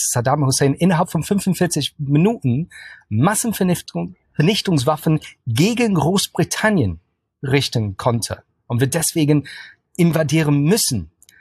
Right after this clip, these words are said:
Äh, also, und das war damals möglich, weil er hatte fast alle Tageszeitungen, alle Sender auf seiner Seite. Und du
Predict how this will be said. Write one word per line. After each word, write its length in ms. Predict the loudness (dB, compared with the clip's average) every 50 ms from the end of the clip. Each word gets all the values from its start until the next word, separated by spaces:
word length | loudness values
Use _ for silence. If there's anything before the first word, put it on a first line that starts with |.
| -20 -20 _ _ _ 0
Äh, 300 | 2 4 4 4 2 0 0 -2
also, 360 | 0 0 2 2 0 0 -2 -4 -8 -10 -8 -8 -8 -8 -10 -10 -8 -8 -8 -8 -10 -20 -16 _ -2
und 260 | 0 0 0 -2 -6 -8
das 320 | -4 0 0 0 0 2 0
war 100 | 0 2
damals 420 | 2 2 2 2 2 0 -2 -8 _ _ _ _
möglich, 580 | 0 2 4 4 4 4 2 2 0 -2 -2 -2
weil 160 | -2 -2 0
er 220 | -2 -2 -2 -2 -4
hatte 180 | -2 -4 -4
fast 360 | -4 -4 -4 -4 -4 -6 -6 -6
alle 260 | -4 -2 0 0 0
Tageszeitungen, 880 | 0 -2 -2 -2 -2 -4 -6 -4 -2 -2 -4 -2 -4 -4 -4 -4 -4 -4
alle 360 | -2 0 2 2 2 2 2 -2 -6 -16 -20 -20 -10 -6
Sender 560 | -4 -2 0 0 0 2 2 2 0 0 -2 -8 -14 -20 _ _ _
auf 160 | -2 0 0
seiner 300 | 2 2 2 2 2 2
Seite. 480 | 2 2 2 2 0 -2 -4 -4 -4 -4
Und 180 | -4 -4 -4 -4
du 60 | -6